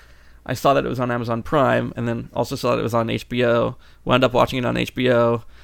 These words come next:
turned it off, and realized that it was sitting on my shelf, and I've had it on Blu-ray for, like, ten years. <laughs> Um, but, yeah, finally had a chance to see it. And, um, the original is a movie that I have not seen since high school. I saw it in, um,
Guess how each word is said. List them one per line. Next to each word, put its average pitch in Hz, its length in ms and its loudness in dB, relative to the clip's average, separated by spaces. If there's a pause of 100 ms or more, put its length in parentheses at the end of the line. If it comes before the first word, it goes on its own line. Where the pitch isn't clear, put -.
(160)
turned 151 200 4
it 131 60 6
off, 127 220 6
and 123 120 -4
realized 123 300 0
that 120 80 -2
it - 20 -8
was - 120 -4
sitting 127 200 -2
on 117 60 -4
my 117 100 -2
shelf, 120 380 0
and 120 100 -4
I've - 180 -4
had - 140 -2
it 120 80 0
on 117 120 -2
Blu-ray 117 320 -2
for, - 160 -8
like, - 160 -4
ten 123 220 -2
years. 165 500 2
<laughs> - 260 -6
Um, 127 400 4 (540)
but, 123 260 4
yeah, 139 300 2 (180)
finally 135 400 0
had 135 80 4
a 127 80 0
chance 127 240 -4
to 123 80 -12
see 131 240 -2
it. 113 140 -2
And, 117 320 -4
um, 113 360 -4 (1300)
the 151 100 8
original 202 640 2
is 135 420 -2 (220)
a 139 120 -4
movie 139 220 4
that 127 100 4
I 127 40 4
have 127 100 2
not 127 200 -4
seen 131 200 -6
since - 180 -10
high 113 140 -4
school. 156 280 -2
I 123 40 2
saw 123 220 0
it 120 80 -2
in, 117 340 -4
um, 113 400 -8